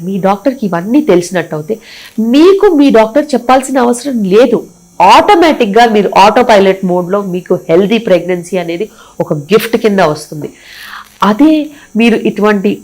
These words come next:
స్క్రీనింగ్ ప్రోగ్రామ్స్ లేని ప్లేస్‌లో కనుక మీరు చెకప్స్‌కి వెళ్ళినట్టయితే, మీకు వచ్చే అవకాశం ఉన్నప్పుడు మీకు నష్టం జరగవచ్చు, మీకు వచ్చే అవకాశం లేనప్పుడు మీకు సవ్యంగానే ప్రెగ్నెన్సీ డెలివరీ అనేది జరుగుతుంది.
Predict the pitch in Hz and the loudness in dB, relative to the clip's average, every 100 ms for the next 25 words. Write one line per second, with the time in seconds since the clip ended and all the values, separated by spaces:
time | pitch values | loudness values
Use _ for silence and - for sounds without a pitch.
0 | - - - 277 320 330 233 233 196 190 | -16 -10 0 2 4 2 4 4 4 2
1 | 185 - 180 175 202 262 269 214 185 190 | -2 -4 -4 0 0 0 0 -2 -2 -2
2 | 180 170 170 170 175 165 165 165 156 165 | -4 -4 -8 -8 -8 -8 -8 -10 -10 -8
3 | - 196 - 165 156 156 160 156 156 151 | -6 -6 -4 -4 -4 -6 -10 -12 -12 -6
4 | 180 170 170 - - - - _ - - | -2 -2 -4 -16 -18 -18 -20 _ -10 -4
5 | 214 269 359 381 359 - 220 220 254 220 | 0 2 2 4 2 2 0 2 2 4
6 | 214 214 214 214 190 196 208 214 202 170 | 4 4 2 0 -2 0 -2 -2 -2 -2
7 | 170 160 151 - 170 151 151 156 - - | -2 -4 -4 -6 -4 -6 -6 -10 -14 -20
8 | _ _ 190 208 208 185 190 196 190 202 | _ _ -2 0 2 0 2 2 2 0
9 | 202 196 233 247 392 427 392 381 320 269 | -2 -2 -2 -2 0 2 2 2 2 2
10 | 294 277 269 269 202 202 196 220 175 170 | 0 0 0 0 0 0 -2 0 0 0
11 | 175 165 190 180 143 147 151 135 | -2 -2 -2 -2 -4 -6 -10 -14